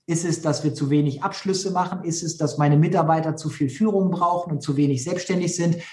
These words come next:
Ist es, dass ich vielleicht irgendwelche anderen Dinge verändern möchte? Und dann suche ich mir das passende Kapitel raus, nenne den Impuls, setz den einfach mal um, weil Umsatz kommt von Umsätzen und dann geht's im Prinzip im Normalfall besser.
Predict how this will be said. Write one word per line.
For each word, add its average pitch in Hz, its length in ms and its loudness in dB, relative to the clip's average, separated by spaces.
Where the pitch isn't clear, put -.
Ist 170 200 2
es, 160 140 0
dass 156 180 0
ich 147 140 -4
vielleicht 156 480 0
irgendwelche 151 500 0
anderen 190 260 -2
Dinge 180 220 0
verändern 165 420 0
möchte? 160 280 2
Und - 340 -4
dann 147 100 6
suche 202 200 2
ich 202 80 -2
mir 190 80 0
das 160 180 -2
passende 170 320 -4
Kapitel 226 380 0
raus, 202 340 2
nenne 185 280 4
den 196 120 2
Impuls, 196 640 -2
setz 175 320 -6
den 175 160 -4
einfach 170 300 0
mal 156 100 2
um, 208 300 2
weil 139 140 2
Umsatz 185 420 0
kommt 165 160 -4
von 151 100 -2
Umsätzen 214 720 2
und 151 160 2
dann 175 320 0
geht's 170 320 -2
im 165 100 -4
Prinzip 170 540 -4
im 143 80 0
Normalfall 156 760 0
besser. 143 480 -4